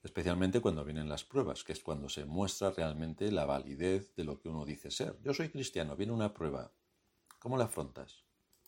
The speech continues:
"Yo amo a mi iglesia", viene una prueba. La iglesia se va a pastar. "Yo hago todo por servir a Dios, lo sirvo en la iglesia", viene una prueba y se incendia la iglesia.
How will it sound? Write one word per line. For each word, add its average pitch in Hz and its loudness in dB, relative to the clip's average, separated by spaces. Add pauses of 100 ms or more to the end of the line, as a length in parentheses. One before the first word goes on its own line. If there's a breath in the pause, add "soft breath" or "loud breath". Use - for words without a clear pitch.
(800 soft breath)
"Yo 156 12
amo 170 12
a 160 10
mi 156 8
iglesia", 82 4
viene 104 4
una 135 6
prueba. 67 0 (260)
La 78 -4
iglesia 113 2
se 101 2
va 92 6
a - -8
pastar. - -2 (1500 soft breath)
"Yo 156 6
hago 151 4
todo 175 4
por 143 6
servir 131 6
a 117 10
Dios, 78 -2
lo 92 0
sirvo 165 4
en 156 6
la 143 6
iglesia", 87 2
viene 92 0
una 95 4
prueba 160 8 (180)
y 80 -4
se 85 -2
incendia 90 2
la 78 0
iglesia. 67 -10